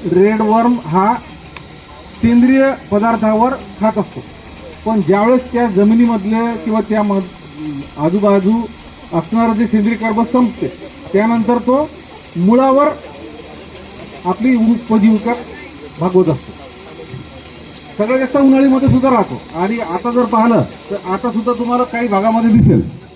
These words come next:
आता दिसतो का तुम्हाला? जर तुम्हाला याचा प्रादुर्भाव दिसत असेल तर लेबल क्लेम नाही, पण काही कीटकनाशकाची नावं तुम्हाला सांगतो. हे लेबल क्लेम नाहीये.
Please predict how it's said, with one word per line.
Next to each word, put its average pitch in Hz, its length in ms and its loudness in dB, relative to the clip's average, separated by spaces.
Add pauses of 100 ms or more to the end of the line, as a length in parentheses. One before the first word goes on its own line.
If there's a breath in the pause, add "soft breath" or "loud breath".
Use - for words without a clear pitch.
(1300)
आता 180 280 2
दिसतो 247 240 4
का 247 100 2
तुम्हाला? 247 280 4 (1800)
जर 214 400 4 (760)
तुम्हाला 220 360 6 (240)
याचा 190 280 4
प्रादुर्भाव 214 480 2
दिसत 208 240 4
असेल 202 300 4
तर 185 60 0
लेबल 190 300 2
क्लेम 226 260 2
नाही, 208 200 4
पण 190 180 -2
काही 208 180 -2
कीटकनाशकाची 208 720 0
नावं 202 220 2
तुम्हाला 202 260 2
सांगतो. 190 240 2
हे 165 160 6
लेबल 196 240 4
क्लेम 233 300 2
नाहीये. 190 240 6